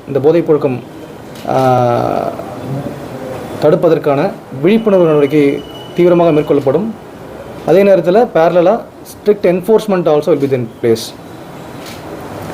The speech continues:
பெண்கள் மற்றும் குழந்தைகளுக்கான பாதுகாப்பு உறுதி செய்யப்படும். சாலை விபத்துகள்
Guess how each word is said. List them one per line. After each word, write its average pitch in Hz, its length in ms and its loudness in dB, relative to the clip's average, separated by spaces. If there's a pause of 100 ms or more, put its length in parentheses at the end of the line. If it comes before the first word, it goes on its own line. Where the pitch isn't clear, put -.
(720)
பெண்கள் 220 300 4
மற்றும் 190 320 0
குழந்தைகளுக்கான 156 720 0 (340)
பாதுகாப்பு 175 460 4
உறுதி 156 180 0
செய்யப்படும். 147 480 0 (1700)
சாலை 208 380 4
விபத்துகள் 170 520 0